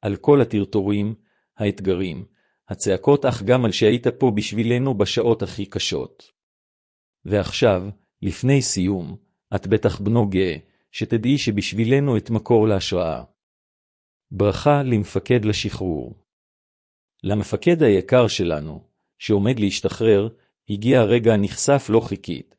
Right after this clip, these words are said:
לגזור את החוגר, להיפרד מהמדים, הדרגות, הנשק והפקלים, רגע לפני האזרחות והחיים החדשים שמתחילים. רצינו לומר תודה על כך שהפכת אותנו לחיילים.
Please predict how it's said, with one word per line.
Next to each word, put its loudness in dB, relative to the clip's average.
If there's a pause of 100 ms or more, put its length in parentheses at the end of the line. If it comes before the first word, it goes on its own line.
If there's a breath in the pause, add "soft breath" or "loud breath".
(320)
לגזור 2
את -2
החוגר, -2 (440)
להיפרד 2
מהמדים, -2 (420)
הדרגות, 0 (320)
הנשק -2
והפקלים, 0 (460)
רגע 4
לפני 0
האזרחות -2
והחיים 0
החדשים -4
שמתחילים. -4 (420)
רצינו -2
לומר 2
תודה 2
על 2
כך 0
שהפכת -2
אותנו 2
לחיילים. -6